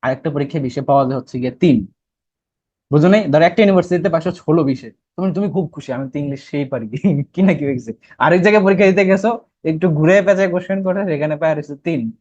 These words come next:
মানে চান্সই হইলো না, ফেল এক কথায়। তো এইরকম করা যাবে না।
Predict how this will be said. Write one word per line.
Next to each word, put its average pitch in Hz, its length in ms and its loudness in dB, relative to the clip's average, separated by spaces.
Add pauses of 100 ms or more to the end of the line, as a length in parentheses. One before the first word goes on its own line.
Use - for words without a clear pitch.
(120)
মানে 156 180 -4
চান্সই 185 420 -4
হইলো 147 200 -4
না, 123 200 -8
ফেল 151 280 -2
এক 135 140 -4
কথায়। 120 280 -12 (420)
তো - 100 -10
এইরকম 156 520 0
করা 139 180 -2
যাবে 127 200 -4
না। 107 100 -12